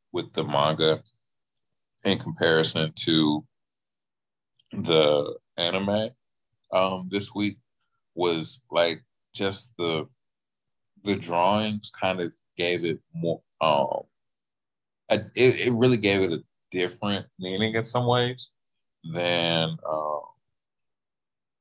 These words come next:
the anime. What about you?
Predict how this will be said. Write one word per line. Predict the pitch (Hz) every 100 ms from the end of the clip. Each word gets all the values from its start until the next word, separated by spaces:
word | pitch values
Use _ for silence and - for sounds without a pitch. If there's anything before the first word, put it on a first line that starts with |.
| _ _ _ _ _ _ _ _ -
the | -
anime. | - 82 73 65 - _ _ _ _ _ _ _ _ _ _ _ _ _ _ _ _ _ _ _ _ _ _ _ _ _ _ _ _ _ _ -
What | 90
about | 80
you? | -